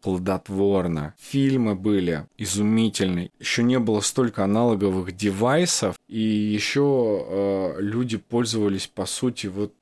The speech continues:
чем-то таким фундаментальным. Кинопленка, еще не было таких каких-то там развитых сильных цифровых носителей. Что-то только начинали оцифровывать. То есть,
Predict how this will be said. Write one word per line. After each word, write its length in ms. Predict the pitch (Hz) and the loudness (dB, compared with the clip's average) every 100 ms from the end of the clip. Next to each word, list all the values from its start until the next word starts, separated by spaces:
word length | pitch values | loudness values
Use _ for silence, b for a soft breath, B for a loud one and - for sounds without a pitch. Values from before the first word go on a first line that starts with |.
| - | -8
чем-то 500 | - 123 123 - - | -4 0 -2 -4 -8
таким 340 | 101 - 127 | -8 -2 -2
фундаментальным. 1160 | - 101 95 98 101 107 117 117 104 92 87 90 _ | -2 -2 0 0 0 0 0 0 0 -2 -6 -10 _
Кинопленка, 840 | - 123 104 - 104 110 110 95 | 0 2 2 2 2 4 2 -2
еще 220 | - - | -6 -4
не 160 | 104 117 | -2 -2
было 240 | 107 101 | -2 -4
таких 240 | 98 - _ _ | -4 -12 _ _
каких-то 220 | _ - | _ -10
там 160 | 92 95 | -6 -2
развитых 420 | 101 95 82 - | -4 -6 -12 -14
сильных 340 | - 95 85 | -6 -6 -6
цифровых 600 | - - - 90 104 - | -10 -10 -6 -4 -4 -6
носителей. 960 | 92 85 - 110 104 101 - 90 95 110 | -6 -4 -2 0 0 -2 -10 -16 -16 -12
Что-то 400 | - - 113 - | -8 -4 -4 -4
только 380 | - 107 101 95 | -2 -2 0 -2
начинали 680 | 95 - 95 98 107 107 87 | -2 -2 0 0 0 0 -2
оцифровывать. 520 | 85 - 95 90 80 | -4 -6 -4 -2 -4
То 60 | |
есть, 160 | 90 | -8